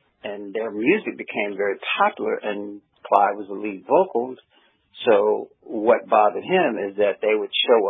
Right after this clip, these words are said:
up, and he wasn't getting the recognition because people would call him, uh, Billy Ward, Mister Ward. They thought he was Billy Ward, you know,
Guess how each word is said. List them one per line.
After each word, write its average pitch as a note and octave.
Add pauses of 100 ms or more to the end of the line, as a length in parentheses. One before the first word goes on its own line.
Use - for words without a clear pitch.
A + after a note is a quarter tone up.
up, -
and G#2+
he B2
wasn't A2+
getting G#2
the G#2
recognition A2
because F#2+ (100)
people A2+
would F2+
call G#2
him, G#2 (560)
uh, F#2
Billy G2
Ward, E3+
Mister G2+
Ward. - (120)
They A#2+
thought A#2+ (300)
he A#3+
was A#2
Billy F#2+
Ward, - (320)
you A#2+
know, G#2+